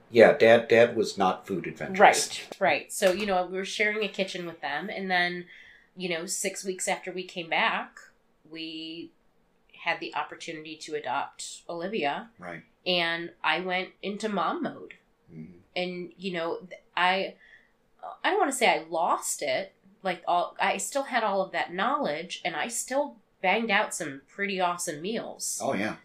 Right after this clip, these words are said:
Speaker 2: you know, over the next few years, but it became full-time parenthood for me.
Speaker 1: Yeah,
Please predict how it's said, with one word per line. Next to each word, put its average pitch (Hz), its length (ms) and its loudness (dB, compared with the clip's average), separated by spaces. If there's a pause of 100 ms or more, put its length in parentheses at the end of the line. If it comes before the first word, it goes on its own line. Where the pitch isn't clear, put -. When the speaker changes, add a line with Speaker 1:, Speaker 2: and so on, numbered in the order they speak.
(100)
Speaker 2:
you 185 140 -2
know, 151 320 -2
over 180 520 0
the 180 100 -2
next - 560 -4
few 190 200 -4
years, 208 480 -2
but - 300 0 (500)
it 214 200 2
became 226 280 -2
full-time 214 520 -2
parenthood 233 440 -4
for 147 140 -14
me. 143 300 -16 (180)
Speaker 1:
Yeah, 139 140 -6